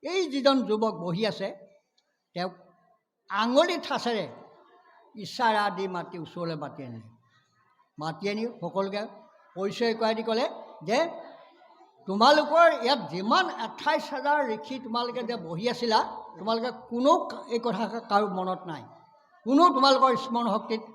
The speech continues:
এইখিনি কথা ধৰিব নোৱাৰিলা, কিন্তু এই যুৱকজনে গোটেইখিনি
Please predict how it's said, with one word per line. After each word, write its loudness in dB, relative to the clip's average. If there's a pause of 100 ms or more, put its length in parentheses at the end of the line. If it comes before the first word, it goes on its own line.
(160)
এইখিনি -4
কথা -2
ধৰিব -4
নোৱাৰিলা, -8 (480)
কিন্তু 2 (280)
এই 0 (540)
যুৱকজনে 0
গোটেইখিনি -8